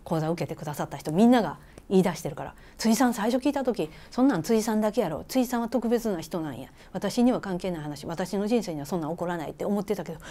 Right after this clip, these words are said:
「ちゃいました」ってね、みんな言ってきてくれるからね、あの、誰にでも起こることで、あなたの話でもあるので、あの、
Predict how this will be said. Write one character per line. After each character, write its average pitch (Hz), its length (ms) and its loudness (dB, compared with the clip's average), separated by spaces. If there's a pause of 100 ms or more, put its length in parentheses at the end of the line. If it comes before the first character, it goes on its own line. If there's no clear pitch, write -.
(140)
「ち - 120 -4
ゃ 370 80 6
い 392 120 12
ま 349 200 8
し - 100 -8
た」 302 320 -2
っ - 60 -6
て 175 80 -2
ね、 185 180 4 (220)
み 214 80 8
ん - 20 4
な 175 80 2
言 190 120 6
っ - 20 2
て 202 100 2
き 190 100 4
て 190 120 -2
く 180 100 -6
れ 180 100 0
る 185 80 0
か 156 120 -4
ら 147 100 -6
ね、 147 160 -6 (300)
あ 180 80 -4
の、 160 120 -6 (300)
誰 277 240 6
に 214 80 8
で 175 60 4
も 160 160 2
起 - 20 -6
こ 190 80 0
る 170 80 2
こ 160 100 -6
と 147 120 -6
で、 156 180 -4
あ 175 100 0
な 175 120 6
た 185 120 -2
の 180 260 -2
話 175 340 -2
で 156 40 -2
も 147 200 -8
あ 175 80 -6
る 170 100 -6
の 139 140 -8
で、 147 180 -12 (340)
あ 170 80 -8
の、 160 220 -6